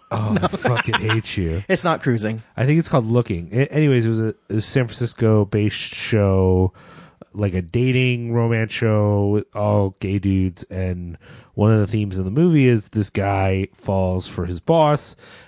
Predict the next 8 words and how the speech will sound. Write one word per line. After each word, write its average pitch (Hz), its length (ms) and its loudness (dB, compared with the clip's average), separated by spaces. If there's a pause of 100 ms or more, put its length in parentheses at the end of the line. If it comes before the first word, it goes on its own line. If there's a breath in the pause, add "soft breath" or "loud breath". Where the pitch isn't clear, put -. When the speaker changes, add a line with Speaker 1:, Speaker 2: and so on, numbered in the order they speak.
Speaker 1:
and 98 80 -4
then 101 100 2
his 95 140 0
boss's 90 560 -4 (140)
boyfriend 127 580 0
comes 120 440 -6 (220)
to 101 260 -4
stay, 131 760 2